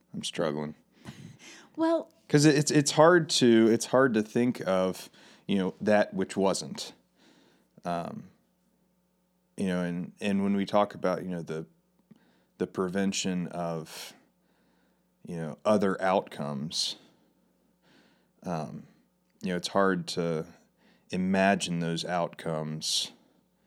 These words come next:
Speaker 1: I mean, this is probably why I'm not very good at empathy to begin with, right? It's like I'm just not
Speaker 2: What?
Speaker 1: very good at
Speaker 2: <laughs> Sorry.
Speaker 1: Yeah.
Speaker 2: I'm,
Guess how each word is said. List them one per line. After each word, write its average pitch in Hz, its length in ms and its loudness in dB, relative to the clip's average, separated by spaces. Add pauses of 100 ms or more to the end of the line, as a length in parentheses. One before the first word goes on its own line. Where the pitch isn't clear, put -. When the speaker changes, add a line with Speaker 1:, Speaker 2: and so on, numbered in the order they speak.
(2000)
Speaker 1:
I 78 80 -10
mean, 73 220 -12 (140)
this - 160 -16
is - 60 -12
probably 85 340 -2
why 78 60 -6
I'm 80 100 -12
not 80 160 -8
very 78 180 -8
good 78 140 -8
at 80 100 -10
empathy 78 520 -10
to - 140 -18
begin 78 360 -10
with, 73 200 -16
right? 76 140 -8
It's 73 160 -14
like 78 160 -10
I'm 80 120 -10
just 80 180 -10
not 80 200 -8
Speaker 2:
What? 87 100 2
Speaker 1:
very 269 180 4
good 80 200 -6 (1300)
at - 180 2
Speaker 2:
<laughs> - 40 -16
Sorry. - 400 -6 (340)
Speaker 1:
Yeah. 78 200 -6 (240)
Speaker 2:
I'm, 233 240 4